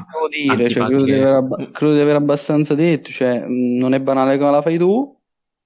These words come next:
Speaker 1: non è convenzionale, è un film assolutamente importante, e se ha vinto quel che ha vinto,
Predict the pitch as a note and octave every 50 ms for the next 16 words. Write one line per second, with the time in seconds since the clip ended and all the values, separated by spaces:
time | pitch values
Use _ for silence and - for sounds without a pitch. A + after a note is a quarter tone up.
0 | _ - - - C3+ B2+ C3 B2 - - C3 B2 A#2+ A#2 B2 A#2+ B2 - - C#3+
1 | C#3+ D3+ D#3+ E3+ F3+ F#3+ G3 G#3 A3+ A3+ _ _ _ _ _ _ _ _ _ -
2 | C3+ C3+ - - - A2 A2+ A#2 - - B2 A#2+ A#2+ A#2+ A#2+ A#2 A#2 B2 A#2+ A#2
3 | A2+ A#2 - - B2 C3 - _ _ - B2 A#2+ A#2+ - C3+ D3+ - - D3+ D#3
4 | D#3+ E3+ F3+ F#3 G3 - F#3+ G#3+ A3+ _ _ _ _ _ _ _ _ _ _ _
5 | _ - - A#2+ - - C3+ C3 C3+ D#3+ E3+ E3 D#3 D3 C#3+ C3+ D3 C#3+ C#3+ -
6 | F3+ E3+ D#3 D3 D3+ D#3 D#3+ E3 - F3+ F3+ E3 - - - - _